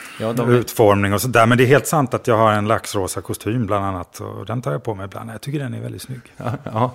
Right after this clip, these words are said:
Speaker 1: jo. Men var kommer det där flamboyanta ifrån då?
Speaker 2: Det vet jag inte var det kommer ifrån egentligen. Jag tycker... Jag vet inte. Man är en gåta för sig själv.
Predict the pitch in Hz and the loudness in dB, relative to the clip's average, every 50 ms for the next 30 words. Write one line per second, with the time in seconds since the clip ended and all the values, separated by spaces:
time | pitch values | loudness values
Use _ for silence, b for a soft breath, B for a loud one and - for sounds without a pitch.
0 | - _ - 123 117 127 147 _ B B B B B B B - 143 151 151 143 | -10 _ -12 -10 -10 -10 -10 _ B B B B B B B -4 -4 -4 -4 -4
1 | 151 151 156 156 165 170 160 160 160 147 143 139 - 156 143 143 143 143 151 170 | -4 -6 -4 -4 -4 -6 -4 -4 -4 -4 -6 -4 -4 -6 -6 -4 -6 -6 -6 -8
2 | 160 139 - 101 - - 95 - 104 101 98 _ _ - - 131 127 123 - - | -8 -10 -10 -12 -10 -12 -14 -14 -14 -16 -18 _ _ -16 -14 -14 -14 -14 -14 -20
3 | - _ - - 123 120 - 117 113 117 117 - - 123 117 113 107 104 - - | -18 _ -10 -8 -8 -6 -6 -4 -4 -4 -6 -2 0 0 2 2 0 -2 -2 -4
4 | 113 110 117 123 123 110 - - 117 117 120 117 - 131 123 - 147 139 131 131 | -2 0 0 0 0 -2 -2 -4 -2 -2 -2 -2 -2 -6 -2 0 0 0 0 -2
5 | 131 123 120 - _ _ _ b b b b b b b b b _ _ b b | -4 -6 -10 -14 _ _ _ b b b b b b b b b _ _ b b
6 | b b b b b b b _ _ _ _ _ _ _ _ _ _ _ _ _ | b b b b b b b _ _ _ _ _ _ _ _ _ _ _ _ _
7 | _ _ _ _ _ _ _ _ - 131 127 123 120 - - 120 113 - _ 123 | _ _ _ _ _ _ _ _ -18 -14 -12 -12 -12 -12 -12 -16 -16 -14 _ 0
8 | 120 123 131 117 117 113 131 127 110 - - - 101 - 110 - - 104 92 117 | 2 4 4 4 4 2 2 2 0 -2 -4 -10 -10 -8 -10 -10 -10 -10 -10 -12
9 | 120 | -12